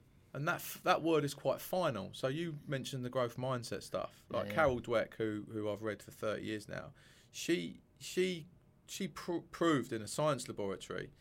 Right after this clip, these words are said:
Speaker 1: that effort leads to success. So she proved that your brain neurology changes
Speaker 2: Yeah.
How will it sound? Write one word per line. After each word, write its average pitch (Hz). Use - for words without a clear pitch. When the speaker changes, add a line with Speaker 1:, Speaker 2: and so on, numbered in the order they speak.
Speaker 1:
that 135
effort 160
leads 120
to -
success. -
So -
she 190
proved 165
that -
your 120
brain 156
neurology 123
changes 143
Speaker 2:
Yeah. 104